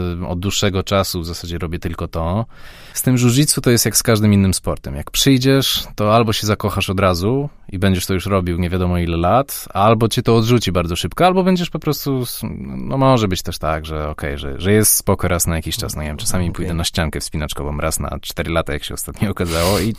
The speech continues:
Speaker 1: i lubię tą ściankę, ale to nie jest coś dla
Speaker 2: Ale
Speaker 1: mnie.
Speaker 2: raz na cztery lata.
Speaker 1: Raz na cztery lata na niej będę, no właśnie. A, a z tym jiu-jitsu to jest tak, że ja naprawdę <laughs> tym żyję, że jak mam moją, mam taką grupę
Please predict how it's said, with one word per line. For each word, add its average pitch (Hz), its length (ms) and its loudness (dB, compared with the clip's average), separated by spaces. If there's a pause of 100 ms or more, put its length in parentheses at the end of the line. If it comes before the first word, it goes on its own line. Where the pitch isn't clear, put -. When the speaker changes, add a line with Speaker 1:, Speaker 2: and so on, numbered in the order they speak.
(120)
Speaker 1:
i 135 120 0
lubię 165 240 2
tą 101 120 2
ściankę, 90 460 -2
ale 120 100 2
to 127 120 -2
nie 127 200 6
jest 123 180 2
coś 110 180 -2
dla 117 160 4
Speaker 2:
Ale 160 120 4
Speaker 1:
mnie. 175 100 2
Speaker 2:
raz 143 200 6
na - 100 4
cztery 117 220 2
lata. 101 260 0
Speaker 1:
Raz 127 160 6
na 120 100 0
cztery 104 260 2
lata 98 220 2
na 92 80 0
niej 85 200 -2
będę, - 320 -10
no 87 80 -8
właśnie. - 540 -8
A, 98 920 2
a 98 60 2
z - 80 -10
tym 107 140 0
jiu-jitsu 113 320 -4
to 113 100 -2
jest 104 160 -2
tak, 101 220 -2
że 101 120 -2
ja 107 140 2
naprawdę 95 440 2
<laughs> - 60 2
tym 123 160 8
żyję, 117 360 4
że 92 100 -2 (640)
jak - 200 0
mam 113 180 4
moją, 107 380 4 (320)
mam 98 140 2
taką 90 320 0
grupę 82 640 -2